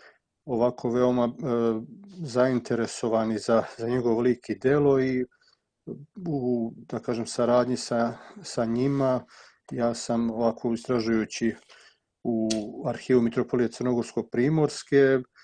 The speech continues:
sakupio neke podatke o njegovom životu i radu. Naravno, o njegovom stradanju je pisano, pisao je i profesor Aleksandar Stamatović, gospođa Radmila Radić iz Beograda i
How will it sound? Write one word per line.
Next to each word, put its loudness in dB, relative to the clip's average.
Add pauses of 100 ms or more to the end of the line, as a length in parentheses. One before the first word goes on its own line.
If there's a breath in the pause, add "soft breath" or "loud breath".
(180 soft breath)
sakupio 0
neke -4 (480)
podatke 0
o 0
njegovom -2
životu 0
i 0
radu. 0
Naravno, 0
o -2
njegovom 0
stradanju 4 (400 loud breath)
je 0
pisano, -2 (320)
pisao -4
je 0
i -10 (100)
profesor -4 (160)
Aleksandar -2
Stamatović, 2 (720 loud breath)
gospođa -4
Radmila 0
Radić 2
iz -8
Beograda 0
i -6